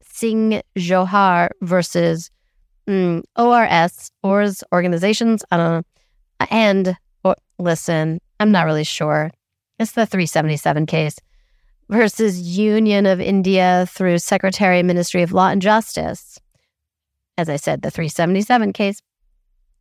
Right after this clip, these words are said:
There was a landmark decision of the Supreme Court of India that decriminalized all consensual sex among adults, including homosexual sex. So this is something I think she's been fighting for years,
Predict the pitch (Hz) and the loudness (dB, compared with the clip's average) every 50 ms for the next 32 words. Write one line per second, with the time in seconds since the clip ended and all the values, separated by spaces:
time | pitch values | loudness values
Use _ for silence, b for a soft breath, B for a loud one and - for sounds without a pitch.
0 | - - _ _ _ _ _ _ _ - - 226 220 208 214 202 - - - 208 | -20 -20 _ _ _ _ _ _ _ -6 -4 -2 0 0 -2 -2 -2 -4 -4 -2
1 | 208 196 190 202 202 202 208 220 240 247 254 262 262 - 254 240 - - 175 170 | -2 -2 -2 0 0 0 0 2 2 2 2 0 0 -2 -4 -2 0 0 -2 0
2 | 190 175 175 175 170 170 185 175 - 196 185 - - - 220 226 - - 254 226 | 0 0 2 0 0 -2 -4 -4 -2 -2 -4 -4 -2 -2 -2 -2 0 0 0 0
3 | 190 190 170 - - - 240 262 262 226 180 147 143 143 143 156 - _ _ _ | 2 0 -2 -2 -2 0 2 4 4 4 4 2 2 2 0 -2 -6 _ _ _
4 | _ _ _ - 190 - _ _ - - 226 247 277 311 - - - - 262 247 | _ _ _ -2 -2 -2 _ _ -4 -2 0 2 2 0 -2 -4 -4 0 2 2
5 | 240 208 180 170 170 165 165 165 165 - - - - 190 196 226 240 - - 247 | 2 2 2 2 2 2 2 0 -2 -4 -6 0 2 4 4 4 2 0 -2 -4
6 | 220 - 214 208 202 - 196 185 180 - - 175 160 - - - - 175 175 165 | -2 0 0 0 0 0 -2 -2 -2 -2 -2 -2 -2 -2 -4 -4 -2 -2 -2 -2
7 | - - 175 190 - - 233 202 - - - - - - _ _ _ _ _ - | -2 -4 -6 -4 -2 0 2 2 2 0 -4 -10 -20 -20 _ _ _ _ _ -8
8 | - 170 165 - - 165 160 160 156 165 190 185 - 294 320 320 285 214 - - | -6 -6 -6 -6 -6 -6 -4 -4 -2 -2 -4 -4 -2 0 2 2 2 2 -2 -8
9 | - - - - 165 160 - - - - - - _ - _ _ _ _ _ _ | -10 -8 -6 -6 -6 -6 -6 -8 -8 -8 -10 -18 _ -20 _ _ _ _ _ _
10 | _ _ _ _ _ _ _ _ _ _ _ _ _ - - - - 220 190 180 | _ _ _ _ _ _ _ _ _ _ _ _ _ -16 -8 -2 0 2 2 2
11 | 170 170 170 - - _ _ _ _ _ _ _ _ - 220 240 233 - 269 233 | 0 -2 -4 -6 -10 _ _ _ _ _ _ _ _ -2 -2 0 0 -2 -2 0
12 | 247 214 202 190 180 165 165 185 185 170 - 180 180 170 156 - 175 165 160 160 | 0 0 2 2 2 2 2 0 0 -2 -4 -2 -2 -2 0 2 2 2 2 2
13 | 156 156 - - 156 135 139 156 165 170 156 - - 82 - - - - - | 0 -2 -4 -4 -4 -4 -2 0 0 2 0 0 -2 -4 -6 -10 -12 -14 -16